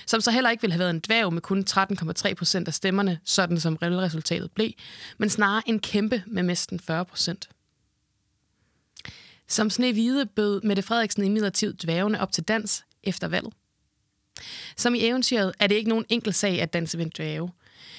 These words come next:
En efter en forlod de dansen, indtil Snehvide til sidst forlod ballet med hele to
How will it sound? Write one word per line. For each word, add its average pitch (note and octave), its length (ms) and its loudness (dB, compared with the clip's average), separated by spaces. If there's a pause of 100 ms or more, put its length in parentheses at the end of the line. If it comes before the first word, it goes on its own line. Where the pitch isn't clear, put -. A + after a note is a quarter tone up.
(240)
En C4 220 4
efter F3+ 220 -2
en G#3 360 0
forlod G#3 320 2
de E3+ 80 -2
dansen, G#3 540 0
indtil A#3 260 0
Snehvide A3+ 360 2
til G#3 160 0
sidst - 300 0
forlod F#3 240 0
ballet A3 400 0
med F3+ 140 -2
hele G#3+ 280 2
to - 300 -2